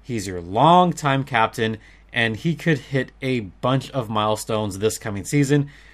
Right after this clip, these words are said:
We'll talk about milestones on a different podcast later this month.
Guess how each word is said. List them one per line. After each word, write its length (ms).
We'll 220
talk 320
about 260
milestones 760
on 160
a 80
different 640
podcast 840
later 340
this 260
month. 640